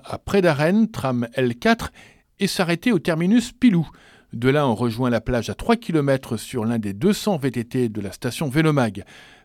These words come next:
Parmi eux, des vélos avec siège bébé ou avec remorque et des vélos pour enfants. La location du vélo est gratuite sur présentation d'un titre de transport tam validé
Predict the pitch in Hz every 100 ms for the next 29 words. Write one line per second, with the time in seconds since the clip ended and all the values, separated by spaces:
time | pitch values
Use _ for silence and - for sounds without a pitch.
0 | _ 165 180 185 185 220 240 160 156 143
1 | 143 117 107 - - 180 123 110 139 135
2 | 185 247 185 113 104 - 143 160 240 -
3 | - 110 98 107 147 123 123 90 85 -
4 | 202 - - - _ 113 104 113 120 117
5 | - 104 95 101 143 117 - 160 165 180
6 | 254 240 - _ _ - 247 240 180 147
7 | 135 104 - 180 127 101 - 175 - 117
8 | - 113 - 101 - - 170 113 98 127
9 | 175 185 247